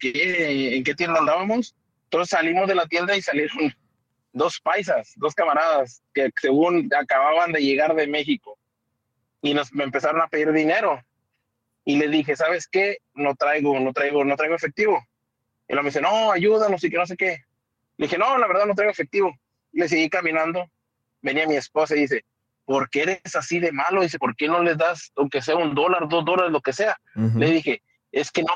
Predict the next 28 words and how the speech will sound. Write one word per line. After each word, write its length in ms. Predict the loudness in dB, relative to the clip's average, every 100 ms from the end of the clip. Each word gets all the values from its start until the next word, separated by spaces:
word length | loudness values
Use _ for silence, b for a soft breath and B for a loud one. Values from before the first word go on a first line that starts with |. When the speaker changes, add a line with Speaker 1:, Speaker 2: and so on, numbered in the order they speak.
| -4
Speaker 1:
que, 220 | -4 0
no 180 | 0 0
quieren 400 | 0 0 0 0
dinero 340 | -2 0 -2
para 320 | 0 2 2
ellos". 360 | 2 0 0 0
Le 80 | 0
digo, 200 | 0 0
"Quieren 220 | -2 -4 -2
para, 180 | -2
no 140 | 0 -4
sé". 260 | -4 -2
Le 120 | 0 -2
dije, 140 | -2
"Para 120 | -4
nomás 240 | -2 -2 -2
para 160 | -4
estar 160 | -2 -2
estafando 400 | -2 -2 -2 -2
a 40 |
la 60 | -2
gente". 220 | -4 -4
Me 60 | -4
dice, 160 | -4 -2
"No, 260 | 0 0
¿tú 120 | 0 -2
cómo 260 | 0 0
sabes?". 360 | -2 -2 -2